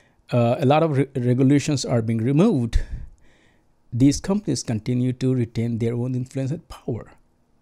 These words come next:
Why should these companies be the only ones to use the legal framework against us with legislations like D M C A,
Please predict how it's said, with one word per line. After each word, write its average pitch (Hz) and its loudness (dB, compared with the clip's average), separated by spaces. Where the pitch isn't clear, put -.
Why 277 -4
should 117 -8
these 127 -4
companies 127 -4
be 127 -2
the - -6
only 165 0
ones 147 -2
to 135 -4
use 135 0
the 131 0
legal 147 4
framework 110 -2
against 160 -2
us 113 -6
with 123 0
legislations 127 -2
like 110 -6
D 131 0
M 135 -2
C 156 -4
A, - -14